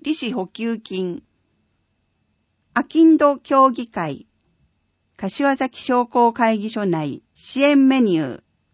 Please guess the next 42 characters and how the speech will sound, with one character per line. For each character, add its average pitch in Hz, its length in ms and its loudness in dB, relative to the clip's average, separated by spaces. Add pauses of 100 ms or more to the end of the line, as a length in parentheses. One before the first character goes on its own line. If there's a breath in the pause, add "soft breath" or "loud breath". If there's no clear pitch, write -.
(960)
空 214 140 -6
き - 140 -20
店 320 280 0
舗 180 200 -8
活 208 320 -6
用 277 200 2
創 254 280 2
業 233 280 -2
等、 214 460 -6 (380)
支 - 280 -12
援 277 240 2
事 254 160 -6
業 180 360 -2
補 185 100 -4
助 202 240 -4
金、 175 400 -4 (1400)
ニ 302 160 4
コ 160 360 -6 (180)
支 - 260 -8
援 285 240 4
メ 269 120 2
ニ 202 220 0
ュ 139 160 -6
ー、 - 40 -20 (840)
企 240 220 -4
業 330 260 4
チ 330 140 -2
ャ 320 80 2
レ 262 120 2
ン 190 120 0
ジ 165 300 -4
応 240 260 4
援 240 200 2
事 220 160 -8
業、 147 360 -6 (1200)
市 - 300 -6
ホ 254 220 -2
ー - 20 2
ム 247 160 0
ペ 226 240 -2
ー 170 60 -4
ジ、 - 320 -6